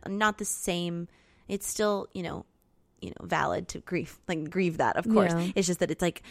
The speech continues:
Speaker 1: it's interesting that it was just a general grieving, like, group. Like, it
Speaker 2: Yeah,
Speaker 1: wasn't,
Speaker 2: like, less
Speaker 1: eh,
Speaker 2: specific,
Speaker 1: yeah,
Speaker 2: but
Speaker 1: 'cause I feel like when you lose a child, you wanna
Speaker 2: but
Speaker 1: go to a specific,
Speaker 2: Yeah,
Speaker 1: like,
Speaker 2: maybe they have
Speaker 1: child loss.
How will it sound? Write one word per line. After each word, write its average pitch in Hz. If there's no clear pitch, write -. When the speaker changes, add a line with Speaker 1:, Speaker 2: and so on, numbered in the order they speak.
Speaker 1:
it's 208
interesting 214
that 165
it 170
was 165
just 165
a 156
general 156
grieving, 160
like, -
group. -
Like, 175
it -
Speaker 2:
Yeah, 170
Speaker 1:
wasn't, 170
Speaker 2:
like, 185
less 170
Speaker 1:
eh, -
Speaker 2:
specific, 170
Speaker 1:
yeah, 220
Speaker 2:
but 247
Speaker 1:
'cause 226
I 220
feel 240
like 240
when 254
you 233
lose 214
a 190
child, 185
you 180
wanna 165
Speaker 2:
but -
Speaker 1:
go 165
to 165
a 165
specific, -
Speaker 2:
Yeah, 196
Speaker 1:
like, 185
Speaker 2:
maybe 233
they 285
have 233
Speaker 1:
child 202
loss. 95